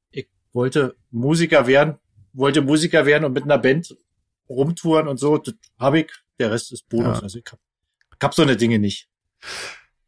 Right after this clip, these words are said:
Speaker 2: Ja, geht mir eigentlich auch so. Also, das, äh, ich hab jetzt auch nicht so, so eine Agenda oder irgendwie so ein, so ein, so ein Plan, f-, die ich noch, was ich noch abhaken muss irgendwie, weil ich war in den meisten Ländern, in die ich mal wollte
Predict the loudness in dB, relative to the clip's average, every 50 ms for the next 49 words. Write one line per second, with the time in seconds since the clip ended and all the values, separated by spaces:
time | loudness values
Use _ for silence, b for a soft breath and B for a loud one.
0 | _ _ _ 0 2 2 0 -2 -2 -2 0 0 0 -2 -2 -4 -6 -6 -8 -6
1 | -4 -2 -2 -2 -4 -8 -14 _ _ _ -6 -4 -2 0 0 0 0 0 -2 -6
2 | -8 _ _ _ _ _ _ _ -10 -10 -10 -10 -14 -10 -8 -6 -6 -4 -2 0
3 | 0 0 0 -2 -4 -4 -6 -4 -2 -2 -2 0 0 0 0 0 0 -2 -2 -2
4 | -2 0 0 0 0 -2 -4 -6 -8 -6 -6 -6 -2 0 -2 0 0 0 0 0
5 | 0 0 -2 -2 -4 -6 -8 -8 -6 -6 -6 -6 -6 -6 -6 -6 -8 -6 -6 -6
6 | -6 -6 -8 -6 -6 -4 -2 -2 -2 -2 -4 -6 -8 -12 -20 -20 -20 -20 -18 -16
7 | -14 -8 -8 -6 -6 -4 -6 -4 -2 -4 -4 -4 -4 -6 -4 -4 -4 -2 0 0
8 | 0 -2 -2 -6 -10 -10 -12 -14 -18 -20 _ _ -8 -6 -4 -4 -6 -6 -10 -14
9 | -14 -10 -8 -8 -6 -6 -6 -6 -6 -4 -2 -2 0 0 -2 -4 -8 -12 _ -8
10 | -8 -4 -2 0 0 0 -2 -4 -6 -8 -8 -8 -10 -8 _ -4 -2 0 0 0
11 | 0 -2 -2 -2 -2 0 0 0 0 -2 -2 -6 -10 _ _ -8 -6 -4 -4 -4
12 | -2 0 -2 0 0 0 0 0 -2 -4 -4 -4 -6